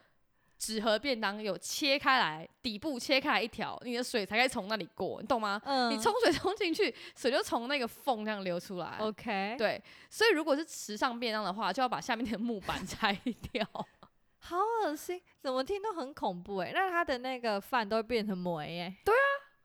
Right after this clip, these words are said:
Speaker 1: 对，而且他妈就也觉得说，那吃那个糖果的食用色素一定不好。
Speaker 2: 冲水？
Speaker 1: 不是冲水，怎么可能冲得掉？糖果怎么可能冲水？泡水。所以呢，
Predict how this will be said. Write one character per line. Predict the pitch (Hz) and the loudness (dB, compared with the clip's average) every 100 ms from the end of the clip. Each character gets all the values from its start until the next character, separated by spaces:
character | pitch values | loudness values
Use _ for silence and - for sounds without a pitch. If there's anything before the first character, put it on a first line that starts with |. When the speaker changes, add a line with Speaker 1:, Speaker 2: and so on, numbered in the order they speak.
| _ _ _ - | _ _ _ -2
Speaker 1:
对， | 453 427 226 - - _ - | 2 2 -2 -8 -20 _ 2
而 | 285 | 4
且 | 392 226 165 - _ - _ - | 6 4 4 -4 _ -20 _ -6
他 | 359 | -2
妈 | 359 370 | 0 0
就 | 359 | 0
也 | 254 196 | -2 -4
觉 | 196 220 | -2 0
得 | |
说， | 233 240 226 | 2 0 0
那 | 302 262 180 - _ _ | 0 0 -2 -6 _ _
吃 | - - | -8 -4
那 | 294 | -2
个 | 269 180 - - | -2 -4 -6 -12
糖 | - 180 190 | -10 -8 -6
果 | 208 175 | -6 -4
的 | 170 | -6
食 | - 190 | -8 -4
用 | 220 208 | -4 -6
色 | - 190 | -4 -4
素 | 185 196 160 | -4 -8 -8
一 | |
定 | 180 190 | -6 -6
不 | 180 151 | -6 -8
好。 | 156 - - | -8 -10 -10
Speaker 2:
冲 | - 277 247 311 | -2 4 4 4
水？ | 247 190 160 180 - | 4 4 2 -10 -8
Speaker 1:
不 | - | -2
是 | 311 | 0
冲 | 494 427 427 | 0 -2 0
水， | 269 | -2
怎 | - | -4
么 | 254 | -4
可 | 285 | -4
能 | 247 | -2
冲 | 370 | -2
得 | 403 | -2
掉？ | 262 330 185 - _ _ _ | 2 2 2 -2 _ _ _
糖 | - 254 381 | 0 2 2
果 | 370 285 | 2 2
怎 | 214 | 0
么 | |
可 | 202 | -2
能 | 208 | -2
冲 | 262 285 | -2 -2
水？ | 285 208 - - - - | 2 2 0 -8 -18 -2
泡 | 294 214 180 | 4 4 4
水。 | - 196 196 - - | -6 -8 -8 -10 -10
所 | - 339 | -2 0
以 | 403 | 0
呢， | 285 262 269 | 0 -2 -2